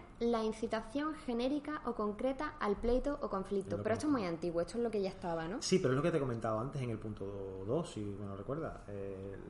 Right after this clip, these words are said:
Speaker 2: hemos hablado de que no puedes incitar al pleito. Otra cosa es que busquemos las triquiñuelas para que no se incita al pleito.
Speaker 1: Crear necesidad.
Speaker 2: Eh, el caso de los accidentes.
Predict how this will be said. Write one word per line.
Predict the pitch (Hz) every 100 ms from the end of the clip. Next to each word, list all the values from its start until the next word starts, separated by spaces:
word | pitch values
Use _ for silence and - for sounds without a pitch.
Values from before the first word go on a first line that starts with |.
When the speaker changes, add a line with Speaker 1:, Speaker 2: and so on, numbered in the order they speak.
| 92 92
Speaker 2:
hemos | 101 104 107
hablado | 110 107
de | 127
que | 131 110
no | 113
puedes | 107 - 135 165 107
incitar | 113 113 104 101
al |
pleito. | 92 90 87 - - - - - - -
Otra | 113 127
cosa | 135 143 135
es | 147 - - -
que | 113
busquemos | 104 117 127
las | 127
triquiñuelas | 131 127 127 135 135 - - - - -
para | 127 110
que | 117
no | 110
se |
incita | 127 113 104
al |
pleito. | 107 151 - - -
Speaker 1:
Crear | 214 180 180
necesidad. | 185 190 - 175 190 196 - - - - - - - - - - - -
Speaker 2:
Eh, | 143 135 131 131 127 123 120 117 120 - - -
el | 135 127
caso | 156 - 170
de |
los | 160
accidentes. | 156 - 139 107 -